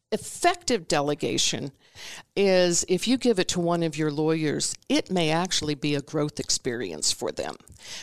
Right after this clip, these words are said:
Because once they can do it, then they can do it forever.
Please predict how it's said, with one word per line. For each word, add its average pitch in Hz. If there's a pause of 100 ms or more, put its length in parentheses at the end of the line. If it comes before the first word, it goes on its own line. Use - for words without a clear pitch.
(100)
Because 175
once 185
they 180
can 160
do 175
it, - (340)
then 170
they 165
can 156
do 147
it -
forever. 156